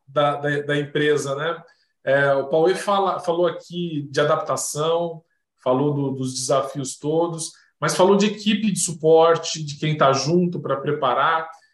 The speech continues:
É, o que que o, o que que o mundo corporativo precisa aprender com o esporte, é, pra levar esse time de apoio pras pessoas com deficiência, pra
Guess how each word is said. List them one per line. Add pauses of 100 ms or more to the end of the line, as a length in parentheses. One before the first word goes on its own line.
(220)
É, (340)
o
que
que
o,
o
que
que
o
mundo
corporativo
precisa
aprender
com
o
esporte, (840)
é,
pra
levar (280)
esse
time
de
apoio
pras
pessoas
com
deficiência,
pra